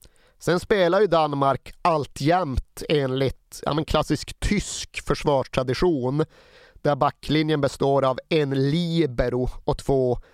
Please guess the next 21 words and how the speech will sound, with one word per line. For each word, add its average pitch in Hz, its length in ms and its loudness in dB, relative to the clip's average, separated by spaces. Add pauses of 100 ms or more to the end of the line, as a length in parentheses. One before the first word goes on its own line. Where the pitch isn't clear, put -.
(140)
markerande 156 720 0
mittbackar. - 800 -4 (840)
Här 165 120 2
är 175 60 4
då 165 80 2
kaptenen 160 1120 0
Lars 147 300 0
Olsen, 156 720 0
sweeper, 147 840 0 (500)
och 156 180 0
så - 160 0
är 147 40 4
de 139 120 -6
två 143 220 0
markerande 139 760 0
ytterbackarna 127 880 -2 (100)
Kent 131 360 -2
Nielsen 135 880 -2 (260)
och - 180 -6
Kim 147 240 -2
Kristofte. - 1000 -4